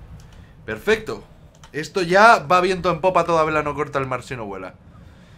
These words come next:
Vale, y ahora hay que hacer la, la mochila mediana.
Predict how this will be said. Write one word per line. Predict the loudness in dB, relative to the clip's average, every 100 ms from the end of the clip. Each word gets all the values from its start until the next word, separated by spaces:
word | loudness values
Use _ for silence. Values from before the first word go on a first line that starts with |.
| -16 -4
Vale, | -2 0
y | -2 2
ahora | 4 6 6 4
hay | -2
que | -2
hacer | 0 0
la, | 2 4 4 2 -8 -12 -12 -16 -14 -4
la | -2
mochila | -2 -4 0 0
mediana. | 0 -4 -2 4 4 2 -8